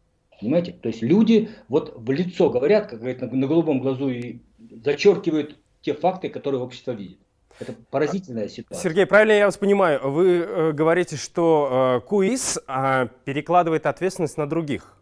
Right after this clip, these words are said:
Speaker 2: на другие
Speaker 1: Я не говорю,
Speaker 2: органы?
Speaker 1: что он перекладывает, он просто делает такую фигуру умолчания. По факту, вот, они, их приводят в камеру, здесь они ночуют, мы их содержим, мы их охраняем.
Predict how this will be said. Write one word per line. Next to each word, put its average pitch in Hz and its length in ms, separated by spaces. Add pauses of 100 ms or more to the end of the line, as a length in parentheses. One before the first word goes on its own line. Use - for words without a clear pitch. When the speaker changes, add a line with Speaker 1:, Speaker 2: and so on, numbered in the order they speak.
(480)
Speaker 2:
на 147 140
другие 165 220
Speaker 1:
Я 190 40
не 196 80
говорю, 220 180
Speaker 2:
органы? 170 140
Speaker 1:
что 190 80
он 185 100
перекладывает, 170 560
он 147 120
просто 175 400
делает 170 340
такую 170 240
фигуру 175 320
умолчания. 175 720 (300)
По - 100
факту, 180 460 (260)
вот, 127 300 (240)
они, 127 140
их 147 240
приводят 151 360
в - 60
камеру, 208 320
здесь 143 200
они 143 140
ночуют, 147 400
мы 151 120
их 139 80
содержим, 151 440
мы 143 100
их 135 120
охраняем. 147 640